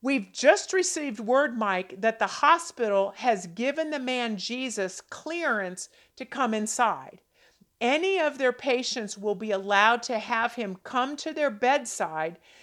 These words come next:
but they're requiring waivers be signed first. The hospital legal team is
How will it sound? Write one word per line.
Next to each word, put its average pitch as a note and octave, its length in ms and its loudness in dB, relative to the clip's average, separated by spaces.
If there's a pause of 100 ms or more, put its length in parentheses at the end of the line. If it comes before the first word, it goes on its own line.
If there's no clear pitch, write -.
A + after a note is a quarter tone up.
(140)
but A#3 180 -4
they're A#3+ 160 6
requiring A#3 1080 4 (100)
waivers G#3 920 0 (280)
be A3 200 -2
signed F#3+ 500 -2
first. - 560 -4 (420)
The A#3 80 0
hospital C#4+ 760 4
legal B3+ 460 0
team G#3+ 400 -6
is G3 160 -8